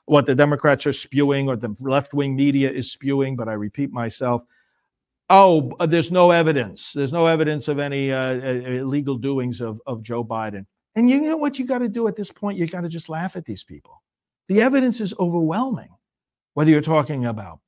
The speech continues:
bank records, tapes, uh, audios, texts, emails, whistleblowers, F B I documents, uh, uh, testi-, testimony given in Congress. What more evidence do you want?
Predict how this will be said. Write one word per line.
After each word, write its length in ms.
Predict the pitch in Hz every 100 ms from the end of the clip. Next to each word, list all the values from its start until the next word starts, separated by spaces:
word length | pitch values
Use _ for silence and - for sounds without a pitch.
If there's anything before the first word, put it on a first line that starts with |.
| -
bank 360 | - 240 233 220
records, 720 | 196 190 202 185 180 170 - -
tapes, 720 | - 196 202 202 - - -
uh, 180 | 110 113 -
audios, 640 | 185 202 185 180 175 175 -
texts, 640 | - 196 - - - -
emails, 640 | 202 196 185 180 175 175 175 - - 135
whistleblowers, 880 | 196 226 220 180 185 180 175 175 170
F 220 | 202 -
B 160 | 220
I 140 | 196 190
documents, 760 | 175 180 175 180 165 170 165
uh, 580 | 160 147 147 135 147 135
uh, 40 | 151 143 -
testi-, 520 | 185 - 196 175 -
testimony 580 | 180 175 185 175 175 170
given 300 | 170 170 170
in 100 | 160
Congress. 440 | 170 165 170 156 _ - - - _ _ -
What 160 | 381
more 240 | 381 370 370
evidence 400 | 359 370 349 -
do 120 | 359
you 100 | 359
want? 420 | 359 370 277 127